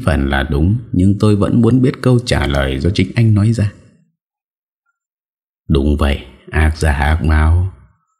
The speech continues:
Bà ta xứng đáng nhận lấy cái kết cục đó. Vì bùa ngải do mình nuôi hại, gánh lấy cái chết không minh bạch.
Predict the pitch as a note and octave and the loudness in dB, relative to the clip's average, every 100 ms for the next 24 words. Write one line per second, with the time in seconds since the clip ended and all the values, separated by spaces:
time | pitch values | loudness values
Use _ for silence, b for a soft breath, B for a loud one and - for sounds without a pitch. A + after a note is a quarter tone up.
0 | _ - D2 - D#2 D#2+ E2 D#2+ E2 F#2+ | _ -4 -4 0 -2 0 0 2 2 4
1 | G2 E2 D#2+ D#2+ F#2+ F#2+ F#2 G#2+ A2 - | 2 2 0 2 2 0 0 -2 -2 -4
2 | C2 D2+ D2+ F2+ C3+ F3+ - _ _ _ | -4 -2 0 0 0 -4 -12 _ _ _
3 | _ _ _ _ - D#2 C2 C#2 C#2 C2+ | _ _ _ _ -2 0 0 0 0 -2
4 | C2+ C#2 C2+ C#2 E2+ G#2 G#2+ F2+ C2+ C2+ | -2 -2 -2 -2 0 2 2 2 0 0
5 | D#2 G#2+ A#2+ G#2+ - - - - - _ | 2 2 2 0 -2 -8 -12 -20 -20 _
6 | _ _ _ _ _ _ - D#2 D#2 D#2+ | _ _ _ _ _ _ -2 0 2 2
7 | D#2+ E2 E2 F2 E2+ - D#2+ C#2 D2 C#2 | 2 0 0 0 -2 -2 -2 0 -2 -2
8 | C#2 | -6